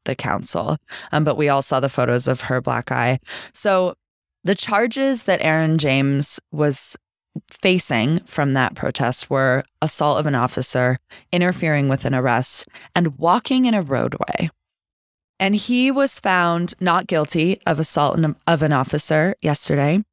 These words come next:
He was, or two days ago, he was found guilty of interfering with an arrest and guilty of walking in a roadway. He faces a seven hundred and fifty dollar fine and probation until the fine is paid. Um,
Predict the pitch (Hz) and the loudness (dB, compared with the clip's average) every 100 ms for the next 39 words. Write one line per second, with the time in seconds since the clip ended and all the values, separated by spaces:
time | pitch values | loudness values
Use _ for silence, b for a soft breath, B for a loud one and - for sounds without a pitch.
0 | _ - - 165 147 139 - - 165 143 | _ -12 0 2 2 0 -4 -2 0 2
1 | 131 - 135 160 - - 175 156 147 - | 0 0 2 0 -2 -4 0 0 0 0
2 | 156 147 143 - _ - 214 226 160 165 | 2 2 0 -4 _ 0 0 0 -2 -2
3 | - - 160 160 160 170 160 151 147 139 | -2 -2 -2 0 0 0 0 2 2 0
4 | 139 139 127 123 143 - B B - 156 | 0 0 2 2 0 -6 B B -4 -2
5 | 143 175 - 196 175 151 151 135 139 151 | 0 0 0 -2 0 -2 0 0 0 0
6 | 147 139 131 131 131 123 - - 151 _ | 2 2 2 0 0 0 0 0 -2 _
7 | _ _ _ _ - 170 160 - - 160 | _ _ _ _ -2 0 0 -2 -2 0
8 | - 156 147 143 - 185 180 226 196 185 | 0 -2 0 0 0 0 2 0 2 0
9 | 170 - 156 160 143 139 143 - 139 135 | 0 -2 -2 0 2 2 0 0 2 2
10 | 143 139 139 143 131 135 - 135 131 139 | 0 -2 0 0 0 0 0 2 2 0
11 | 131 139 135 127 123 120 117 - - - | 0 0 0 2 2 2 0 -4 -8 -14
12 | - - - - 160 _ _ _ _ _ | -6 -2 -2 -2 -8 _ _ _ _ _
13 | _ _ _ - 180 180 170 147 127 | _ _ _ -6 -2 0 0 0 -4